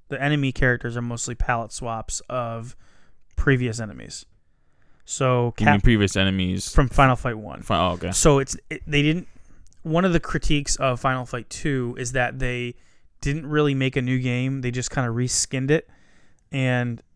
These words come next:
Speaker 1: put in a two-player mode. So this game is two-player. And
Speaker 2: They're like, "If we just put in two-player, they'll be happy."
Speaker 1: they'll, yeah, they'll be, they'll be happy. We'll just, we'll just reskin it and shove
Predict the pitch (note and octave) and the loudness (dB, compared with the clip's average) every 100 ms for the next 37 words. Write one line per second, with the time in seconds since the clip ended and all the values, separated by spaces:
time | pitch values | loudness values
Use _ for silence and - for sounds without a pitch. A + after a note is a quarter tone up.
0 | - - C3+ C#3+ D3 E3 - C#3 C3+ A#2 | -2 2 4 2 0 -2 4 4 4 2
1 | B2+ - B2 - B2+ A#2+ - - - A#2+ | -2 -4 -6 -4 -6 -6 -8 -8 -4 -2
2 | A2+ C3+ - - - - - - - - | -4 -8 -14 -20 -20 -20 -20 -20 -20 -12
3 | - C#3+ C3+ C3 A2+ G2 F#2 F2+ A2+ C3+ | 0 4 6 4 2 2 0 -2 -2 -2
4 | F3 D#3 A#2+ - B2 C3+ B2+ B2+ A2+ G#2+ | 0 0 0 -4 -2 0 2 2 -2 -4
5 | G2+ F#2+ F#2 G2 E2+ C#3+ D#3+ E3+ D3 C3+ | -2 -2 -2 -6 -4 2 4 6 6 6
6 | C#3 C#3+ C#3+ C3+ C3 A#2 B2+ C3 C3 - | 4 2 2 2 0 0 -2 -2 -2 -2
7 | D3+ C#3+ C3+ - - D3 E3+ - - C#3+ | 0 0 0 -8 -10 -4 -2 0 -2 -2
8 | C#3 - - - - - C3+ B2 - D3 | -4 -6 -18 -20 -18 -10 -8 -6 -2 -2